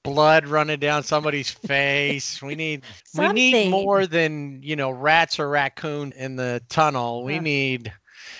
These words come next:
Speaker 2: And I'm thinking, what's a raccoon doing in Queens? I'm pretty sure it's a
Speaker 1: Well,
Speaker 2: rat.
Speaker 1: there's a lot of trash there.
Speaker 2: Yeah, that's
Speaker 1: And
Speaker 2: true.
Speaker 1: they are trash pandas. We'll talk about that
Speaker 2: <laughs> Yeah,
Speaker 1: more
Speaker 2: we'll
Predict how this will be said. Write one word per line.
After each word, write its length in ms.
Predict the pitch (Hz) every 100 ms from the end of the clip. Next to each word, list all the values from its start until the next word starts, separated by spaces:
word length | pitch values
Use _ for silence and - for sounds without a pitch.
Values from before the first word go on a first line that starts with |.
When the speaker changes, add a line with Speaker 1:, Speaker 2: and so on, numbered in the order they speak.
| -
Speaker 2:
And 120 | 330 370
I'm 180 | 494 554
thinking, 560 | 480 453 415 320 254 208 _ _ _ _
what's 480 | - 220 254 427 - 587
a 40 | 381
raccoon 600 | 330 - 262 254 247 196
doing 320 | 214 208 202
in 160 | 180 175
Queens? 680 | - 185 170 - 156 - 196 -
I'm 140 | 370
pretty 280 | - 392 311
sure 260 | - 247
it's 260 | 202 185 -
a 40 | 170
Speaker 1:
Well, 100 | 160
Speaker 2:
rat. 340 | 160 - - _ 202
Speaker 1:
there's 180 | 233
a 100 | 233 214
lot 200 | 208 180
of 80 |
trash 440 | - 180 196 175 -
there. 340 | 123 113 110 _ _ _ _ -
Speaker 2:
Yeah, 360 | 339 349 302
that's 280 | 254 240 -
Speaker 1:
And 120 | 123
Speaker 2:
true. 120 | - 151
Speaker 1:
they 40 |
are 160 | 190 185
trash 380 | 196 180 160
pandas. 500 | - 123 107 101 101 - _ _ 165
We'll 100 | 190
talk 260 | 180 156
about 260 | 147 139 -
that 220 | 139 127 - - _ _
Speaker 2:
<laughs> 380 | - - - -
Yeah, 220 | 285 285 190
Speaker 1:
more 80 |
Speaker 2:
we'll 80 | 285